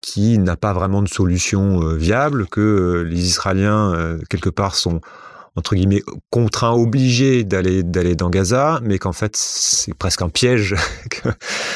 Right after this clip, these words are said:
que leur a tendu stratégiquement le, le Hamas, et que donc il y a, il y a pas de porte de sortie. Là, vous parlez de cette idée d'avoir un but de guerre, un objectif de guerre. Qu'est-ce qui est pensé aujourd'hui, selon vous,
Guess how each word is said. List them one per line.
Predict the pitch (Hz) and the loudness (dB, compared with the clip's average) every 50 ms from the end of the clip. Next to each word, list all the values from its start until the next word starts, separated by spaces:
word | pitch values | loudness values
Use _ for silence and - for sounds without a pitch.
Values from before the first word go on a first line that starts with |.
| - - - | -10 -6 -2
que | - | 0
leur | 101 98 98 90 | 2 2 4 2
a | 92 95 | 2 0
tendu | - 104 101 98 98 | 0 0 0 0 0
stratégiquement | 95 - - 107 - - 104 92 98 95 - - 101 98 95 | -2 -2 -4 -4 -2 -2 0 0 0 -2 -2 -2 -2 0 0
le, | 98 92 85 85 85 85 | 2 2 2 2 2 2
le | 85 85 87 | 2 2 2
Hamas, | 92 98 113 131 151 165 170 - - | 0 0 0 0 0 0 0 -2 -2
et | 90 | -2
que | - 101 | -2 -2
donc | 90 92 123 131 - - | 0 0 -2 -2 -2 0
il | 104 | 0
y | 98 | 2
a, | 95 92 90 85 80 - - _ _ _ _ | 2 2 0 -2 -4 -8 -12 _ _ _ _
il | - | -14
y | |
a | 82 | -8
pas | - - 139 | -4 -4 -2
de | 117 101 | -2 -2
porte | 85 - - 147 127 107 92 | -4 -2 -2 -2 -2 -2 -2
de | 87 101 | -2 -2
sortie. | 92 - - 113 98 - - - - 160 170 - _ _ _ _ _ _ _ _ _ - | -2 0 -2 -2 -4 -4 -6 -4 -4 -4 -4 -6 _ _ _ _ _ _ _ _ _ -8
Là, | - 82 | -6 -4
vous | 76 78 76 | -4 -4 -2
parlez | - 92 90 92 87 | -2 -2 0 0 0
de | 78 | -2
cette | 78 - - 80 - 92 | -2 -2 -2 -2 0 0
idée | 90 92 | 0 2
d'avoir | 87 85 78 78 80 78 76 73 | 2 0 0 0 0 -2 -2 -2
un | 73 76 76 76 | -2 -4 -4 -6
but | 80 78 78 87 85 | -6 -4 -4 -4 -4
de | 80 87 82 | -2 -2 -2
guerre, | 73 95 107 110 95 | 0 0 0 0 0
un | 82 82 | 0 -2
objectif | 80 76 82 80 - - 82 | -2 -2 -4 -4 -4 -4 -4
de | 76 85 | -2 0
guerre. | 82 104 127 151 156 151 - - - - - - - - - - - - _ _ _ _ _ _ _ _ _ - - _ | 0 2 2 0 0 -2 -6 -12 -20 -20 -20 -20 -20 -20 -20 -20 -20 -20 _ _ _ _ _ _ _ _ _ -20 -8 _
Qu'est-ce | - 170 165 - | 0 0 0 0
qui | - - 98 95 | -2 0 0 0
est | 92 - | 0 0
pensé | - 113 110 104 - - 151 175 190 | 0 0 0 0 0 0 2 2 2
aujourd'hui, | 165 113 98 90 90 87 90 87 98 127 170 196 202 - _ _ _ _ _ _ _ _ _ _ _ - - | 2 2 2 2 2 0 0 0 0 0 -2 -2 -4 -6 _ _ _ _ _ _ _ _ _ _ _ -18 -8
selon | - - 82 82 85 | -4 -2 0 2 2
vous, | 87 95 127 156 190 208 | 0 0 0 0 0 -2